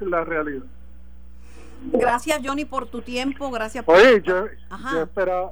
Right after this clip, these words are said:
Speaker 1: yo esperaba una felicitación de tu parte, Carmen.
Speaker 2: Perdóname, ayúdame, ¿qué tú hiciste pa' que, pa-, te felicito por el Día de los Padres?
Speaker 1: No, el,
Speaker 2: Te
Speaker 1: hoy es el día de mi onomástico.
Speaker 2: Ay, Johnny.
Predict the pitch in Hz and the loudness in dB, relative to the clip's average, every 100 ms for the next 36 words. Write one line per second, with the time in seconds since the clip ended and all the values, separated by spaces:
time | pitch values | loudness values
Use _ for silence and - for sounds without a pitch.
0 | - 156 156 180 175 170 180 175 170 170 | -8 -6 -4 -2 -2 -2 -4 -6 -6 -6
1 | 170 180 170 165 170 165 170 175 156 185 | -6 -4 -2 -2 -2 -4 -6 -6 -4 -4
2 | 226 240 202 202 269 233 - - - - | -4 -8 -6 -6 -6 -12 -14 -14 -14 -14
3 | - - - - - 190 175 180 226 233 | -14 -14 -14 -14 -12 -12 -10 -8 -6 -6
4 | 196 202 247 247 208 202 220 226 277 262 | -4 -2 0 0 -2 -4 -4 -4 -4 -4
5 | 285 285 277 240 214 - - 196 - - | -6 -4 -4 -4 -6 -8 -12 -12 -12 -14
6 | - - - 196 - - 220 208 226 220 | -14 -12 -4 -4 -4 -8 -6 -4 -4 -4
7 | 262 269 339 311 269 226 233 247 269 262 | -4 0 0 0 0 0 0 0 -2 0
8 | 254 262 214 180 - - - - - - | 0 0 -4 -10 -14 -14 -14 -14 -14 -12
9 | - 151 156 165 202 220 165 147 151 156 | 0 6 8 8 6 4 2 0 -4 -6
10 | 147 156 170 185 196 180 170 196 202 202 | -4 -2 -2 -2 -4 -6 -6 -4 -2 -2
11 | 190 185 180 175 180 175 175 160 190 202 | -4 -6 -10 -10 -8 -6 -6 -2 -2 -2
12 | - 170 156 139 233 247 262 294 240 175 | -8 -10 -6 0 2 2 2 -2 -6 -10
13 | 190 208 226 208 180 170 | -8 -6 -6 -6 -6 -8